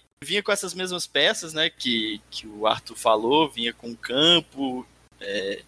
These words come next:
vinha ali com, com as cartas e vinha numa caixinha, uma caixinha lá do deck. E aí eu não, eu não me lembro do, do primeiro duelo, cara. Foram, foram muitos. Mas eu lembro que, é, eu duelava tanto na escola quanto na rua da minha casa. Na rua da minha casa tinha muita, muita criança da, da minha idade.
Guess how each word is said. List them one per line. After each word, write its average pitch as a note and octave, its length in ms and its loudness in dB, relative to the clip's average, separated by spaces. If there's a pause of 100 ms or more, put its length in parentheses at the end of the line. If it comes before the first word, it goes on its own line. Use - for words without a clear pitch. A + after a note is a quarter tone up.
(320)
vinha A2+ 240 0
ali A2 160 0
com, G#2+ 320 -2
com A#2 120 0
as A#2 140 4
cartas B2 640 0
e A2+ 160 -8
vinha A#2 180 -8
numa A#2 140 -4
caixinha, A2 640 0 (180)
uma C3 80 -18
caixinha A#2+ 360 -2
lá A#2 100 0
do D3 140 -8
deck. D3 400 -4 (240)
E F3+ 100 4
aí E3+ 240 8
eu G#3 100 2
não, A#3 160 -6
eu G#3 80 0
não A#3+ 80 2
me B3+ 80 0
lembro A#3 240 0
do, A#3+ 280 -4
do G#3+ 120 -4
primeiro G#3+ 300 0
duelo, D3 500 2
cara. G#2 360 -10
Foram, D#3+ 360 -12
foram - 240 2
muitos. D3+ 520 -6 (520)
Mas B2+ 160 2
eu C#3+ 80 10
lembro F3 280 4
que, D3+ 720 -2 (180)
é, A2+ 440 0
eu C3 120 0
duelava C3+ 400 8
tanto F3+ 260 -4
na F#3+ 80 4
escola E3 580 4
quanto - 300 -10
na E3+ 140 4
rua D3+ 280 4
da F#3 120 2
minha F#3+ 120 2
casa. B2+ 500 4
Na B2 100 2
rua C#3+ 160 -2
da D3+ 40 -4
minha D3 140 0
casa D3+ 240 -2
tinha - 240 -2
muita, D#3 960 4
muita E3+ 180 -2
criança F3 380 0
da, A#2+ 240 2
da A#2 120 -4
minha A#2+ 100 -6
idade. G2 460 -2